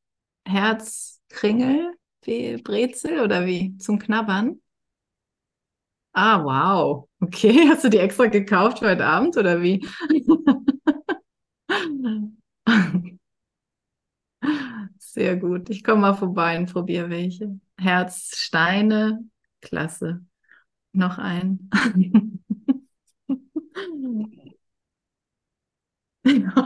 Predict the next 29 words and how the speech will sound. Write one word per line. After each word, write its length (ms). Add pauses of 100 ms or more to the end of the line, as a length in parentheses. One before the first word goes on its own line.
(760)
Ey, 300
ihr 80
habt 120
ja 100
unglaublich 520
viele 200
Herzgegenstände 1400
<laughs> 0
bei 380
euch 200
zu 240
Hause. 480 (240)
Ich 160
glaub, 200
das 180
hab 120
ich 180
nicht. 400 (800)
Also 200
ich 180
hab 140
einen 100
Engel 340
mit 80
einem 140
Stern. 560
Zählt 240
das 160
auch? 340